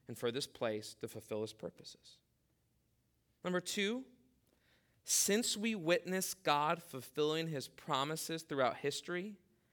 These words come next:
to Abraham, to Moses, to David, to Solomon, we can trust that God will fulfill his promises in the future as well.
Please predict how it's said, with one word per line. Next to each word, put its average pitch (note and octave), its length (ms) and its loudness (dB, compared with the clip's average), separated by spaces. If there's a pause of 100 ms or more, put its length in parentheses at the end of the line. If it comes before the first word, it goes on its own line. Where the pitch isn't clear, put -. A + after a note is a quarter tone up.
(220)
to A2+ 180 -6
Abraham, C#3 760 0 (260)
to - 120 -8
Moses, C3+ 840 0 (320)
to A2+ 120 -4
David, C3 760 4 (240)
to - 100 -8
Solomon, B2+ 760 2 (1900)
we F#3 80 -4
can B3 200 -4
trust - 500 -2 (380)
that E3 180 -6
God E3 220 4
will F3+ 120 -2
fulfill D#3+ 480 0
his D#3+ 160 -4
promises C3+ 600 -2
in A#2 120 -4
the G#2 80 -6
future A2 360 -10
as G2 200 -12
well. - 180 -20